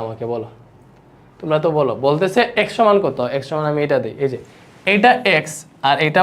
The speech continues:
ওয়াই, এটা তো তুমি বুঝতেছো। এটা হচ্ছে এক্স, এটা ওয়াই। তো প্রথমটা এক্স, তো এক্স এর ভ্যালু কত দিব তাইলে? মাইনাস থ্রি। পরেরটা ওয়াই, ওয়াই এর মান কত? তিরি, ঠিক আছে? তো তিরি ইনপুট হয়ে গেছে, equal to দিলে ইনপুট হয়ে যায়, পরে এই equal to দিলে আনসার চলে আসছে।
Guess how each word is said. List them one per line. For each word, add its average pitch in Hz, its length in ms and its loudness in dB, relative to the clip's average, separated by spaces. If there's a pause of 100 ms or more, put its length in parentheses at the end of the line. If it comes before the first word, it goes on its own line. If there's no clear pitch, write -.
ওয়াই, 170 200 6
এটা 160 180 2
তো 175 120 0
তুমি 170 200 0
বুঝতেছো। 104 360 -12 (880)
এটা 165 160 2
হচ্ছে 208 180 2 (140)
এক্স, 185 140 -4 (140)
এটা 151 200 2
ওয়াই। 107 160 0 (440)
তো 170 140 -4
প্রথমটা 233 360 4 (200)
এক্স, 151 140 -2 (260)
তো 175 60 -2 (100)
এক্স 170 180 -2
এর 226 120 6
ভ্যালু 214 220 2
কত 202 100 0 (120)
দিব 185 100 -2 (120)
তাইলে? 165 180 -2 (540)
মাইনাস 151 380 2
থ্রি। 113 200 -8 (800)
পরেরটা 202 380 4
ওয়াই, 151 200 6
ওয়াই 160 120 6
এর 190 100 4
মান 196 140 4
কত? 170 120 2 (140)
তিরি, 113 180 -6 (460)
ঠিক 208 180 0
আছে? 214 120 -10 (640)
তো 175 60 -8 (120)
তিরি 196 200 4 (280)
ইনপুট 196 300 0
হয়ে 214 200 6
গেছে, 185 160 -2 (300)
equal 190 200 2
to 202 80 4
দিলে 190 180 2
ইনপুট 165 240 2
হয়ে 135 120 2
যায়, 131 120 4
পরে 143 120 -2 (460)
এই 185 100 4
equal 175 180 -2
to 147 100 2
দিলে 135 160 -2
আনসার 117 220 -8
চলে 98 180 -10
আসছে। - 120 -16